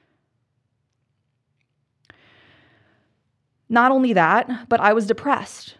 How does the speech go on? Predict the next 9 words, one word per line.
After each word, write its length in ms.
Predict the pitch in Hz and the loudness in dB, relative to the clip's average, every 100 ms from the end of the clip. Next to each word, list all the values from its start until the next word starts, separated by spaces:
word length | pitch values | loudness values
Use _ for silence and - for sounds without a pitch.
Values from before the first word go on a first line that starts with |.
| _ | _
I 80 | - | -6
was 140 | 208 - | -6 -4
anxious. 440 | 202 226 220 175 - | -4 -4 -4 -8 -8
I 340 | 170 220 254 269 - 202 - | -2 0 2 -2 -8 -14 -14
struggled 460 | - - 208 226 233 | -12 -2 0 0 -2
with 100 | 226 | -4
depression 640 | 214 233 196 - 208 202 - | -6 -6 -6 -2 -4 -4 -8
from 420 | 185 180 180 180 - _ _ _ _ _ _ _ - _ _ _ _ _ | -6 -4 -6 -12 -16 _ _ _ _ _ _ _ -20 _ _ _ _ _
<sighs> 40 | - | -16